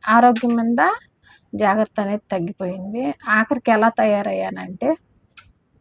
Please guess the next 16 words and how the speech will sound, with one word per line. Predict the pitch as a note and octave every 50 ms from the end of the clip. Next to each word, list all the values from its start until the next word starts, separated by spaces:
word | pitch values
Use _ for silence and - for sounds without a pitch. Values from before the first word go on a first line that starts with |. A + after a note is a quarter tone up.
| _ _ -
నిద్ర | B3 B3+ A3 A3+ - - C4 D#4
కూడా | C#4+ D4+ D4+ C#4
పట్టేది | B3+ A3+ - - G3+ G3 F3+ A3
లేదండి, | F#3 F3+ F3+ F#3 F3+ F3+ F3 F3+ F3 -
ఇంకా | - - G#3+ A#3 B3+ C4 A3
నిద్ర | F#3+ - - A3 G#3+ G3
కూడా | G#3+ A3+ A#3
పట్టలే | G#3+ G#3 - _ - B3 A#3+ A#3+ A#3 A#3
ఇప్పుడు | G3+ - A3 A3+ G3
నాకు. | F3+ F#3 - - - - C#4+ D4 - _ _ _ _ _ _ _ _ _ _ _ - _ _ _ - - - - _ - - _ - -
అట్లా | A3 A3+ - A#3+ B3 C4 D4+ E4 F4+ - _ - B3+
మనిషికి | G#3 G#3+ A3 A3 - B3+ A#3+ -
అనేది | A3+ G#3+ G#3 G#3 G3+ G#3 B3 A#3 G#3 G3
ఎఫెక్ట్ | - A3+ G#3+ _ - -
ఎక్కువైపోయింది. | G3+ - - - A3 A3 G#3+ G3+ G3 - G3+ G3+ G3+ G3 G3 G3+ G3+ G#3 A3+ C4 D4 D4 - _ _ _ _ _ _ _ _ _ _ _ _ _ _ _ _ _ _ -
దయచేసి | - A3+ A3+ A3 A3+ - A#3+ B3 B3+ B3 -